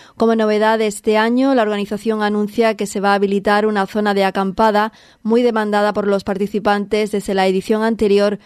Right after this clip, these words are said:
y una muestra del crecimiento constante de esta concentración motera.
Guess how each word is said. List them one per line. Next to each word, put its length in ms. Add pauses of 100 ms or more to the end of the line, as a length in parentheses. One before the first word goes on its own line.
(240)
y 80
una 180
muestra 480
del 180
crecimiento 600
constante 640
de 100
esta 220
concentración 800
motera. 480